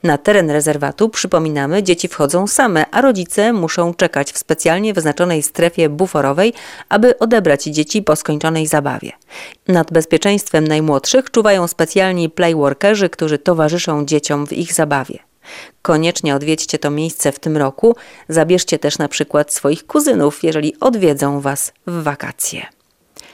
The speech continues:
My zaglądamy teraz do kina, a tam Rysiek super wróbel. Okazuje się, że wróbel ten wychowywany był przez rodzinę bocianów. No i kiedy przychodzi czas powrotu z Afryki, marzy o tym, aby poprowadzić stado.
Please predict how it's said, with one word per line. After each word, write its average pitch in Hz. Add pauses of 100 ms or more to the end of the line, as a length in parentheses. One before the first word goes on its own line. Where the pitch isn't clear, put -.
(460)
My 233
zaglądamy 175
teraz 151
do 139
kina, 233
a 147
tam 151 (100)
Rysiek 175 (100)
super 196
wróbel. 139 (160)
Okazuje 160
się, 170
że 151
wróbel 170
ten 180
wychowywany 185
był 208
przez 170
rodzinę 170
bocianów. 151 (520)
No 175
i 180
kiedy 170
przychodzi 170
czas 165
powrotu 160
z 143
Afryki, 156 (140)
marzy 160
o 165
tym, 175
aby 147
poprowadzić 151 (120)
stado. 143